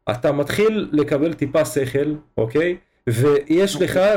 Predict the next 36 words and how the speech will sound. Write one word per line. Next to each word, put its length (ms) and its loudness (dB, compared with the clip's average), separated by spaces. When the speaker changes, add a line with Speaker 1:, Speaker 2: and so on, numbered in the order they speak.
Speaker 1:
כל 140 2
מיני 200 0
דברים 300 0
שאתה 160 -4
רואה 140 2
ב-, 360 0
בוויז'ן 360 -2
שלך, 240 -2
במוח 380 -2
שלך, 260 -2
שההורים 640 2
לא 160 2
מסכימים. 600 -2
ההורים 600 2
שלי 340 -2
אישית 340 -2
יותר 260 0
מאמינים 480 0
ב-, 280 2
בלימודים, 800 0
בהק-, 260 -2
בכאילו, 400 -2
ת-, 240 -8
תארים 300 0
ודברים 320 0
כאלה, 300 0
ו- 220 0
Speaker 2:
רוב 200 2
ה-, 180 6
רוב 160 0
ההורים 260 4
המבוגרים 800 0
שהם 220 -6
מעל 200 2
בני-, 400 -2
בני-, 220 -4